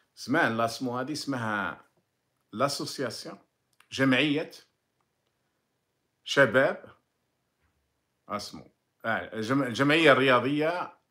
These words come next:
الإسلامية لوهران، تقريبًا بهذه الترجمة. هذه علاش لاسمو؟ لأن لاسمو نشأت في ألف تسعمية وثلاثة وثلاثين.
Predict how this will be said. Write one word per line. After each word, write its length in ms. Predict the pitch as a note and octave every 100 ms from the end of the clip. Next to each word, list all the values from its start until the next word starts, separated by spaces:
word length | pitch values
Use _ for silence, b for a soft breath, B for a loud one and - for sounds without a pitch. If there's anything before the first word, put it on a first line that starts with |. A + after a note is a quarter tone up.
| _ _ _ _ _ _ _ _ -
الإسلامية 960 | C#3 D3 D3+ D3+ C3+ B2 A#2 C3 F3+ - _ _ _ _ _ _ _ _ _ _ _ D3+
لوهران، 500 | E3 B2 E2+ C#2 -
تقريبًا 400 | - F#3+ B2 F#2+
بهذه 240 | G2 A#2+
الترجمة. 480 | - A#2 - D2 - _ _ _ _ _ _ _ _ _ _ _
هذه 300 | - E3+ D#3
علاش 280 | C#3 G3+ -
لاسمو؟ 320 | A3 E3+ A3
لأن 180 | F#3+ D#3+
لاسمو 400 | D3 C#3+ E3+ E3
نشأت 300 | D#3 D#3 F3+
في 120 | D3+
ألف 60 | C3
تسعمية 280 | - E3 F#3
وثلاثة 280 | - D3
وثلاثين. 520 | B2+ - G2 - -